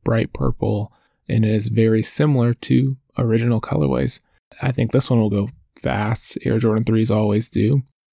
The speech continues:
That's the laser orange colorway. Then we have the Air Jordan three denim.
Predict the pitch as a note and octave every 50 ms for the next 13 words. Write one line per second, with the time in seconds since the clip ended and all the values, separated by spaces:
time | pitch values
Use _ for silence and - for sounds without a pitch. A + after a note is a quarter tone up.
0 | - - - A2 G#2 - - G#2+ G#2 G#2 G2+ G2 - - - A#2 C3 C3+ C#3 C3+
1 | - - D3 C#3+ C#3 C#3+ C#3 C#3 C3+ C3 B2+ _ _ _ _ _ _ _ - A2+
2 | A#2 B2 B2+ A#2+ A#2 - - A2+ A#2 A2+ - A2+ A2 G#2+ G#2 - G2 G#2+ G#2+ G#2
3 | B2 - G2+ G#2+ A2+ A#2+ A#2+ B2+ B2+ B2 B2